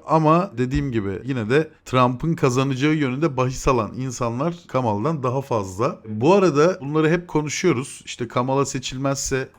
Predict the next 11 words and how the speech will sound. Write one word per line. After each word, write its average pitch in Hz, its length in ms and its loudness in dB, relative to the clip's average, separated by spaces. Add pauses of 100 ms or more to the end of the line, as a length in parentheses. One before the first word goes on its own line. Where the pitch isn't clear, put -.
(400)
yani 117 160 -6
bunu 131 280 -6
hani 131 200 -10
çok - 240 -6
fazla 110 300 -2
söyledik 117 480 -2
zaten 95 320 -6
size. 90 440 -8 (120)
Yani 104 280 -6
tabii 131 260 -4
ki 110 240 -8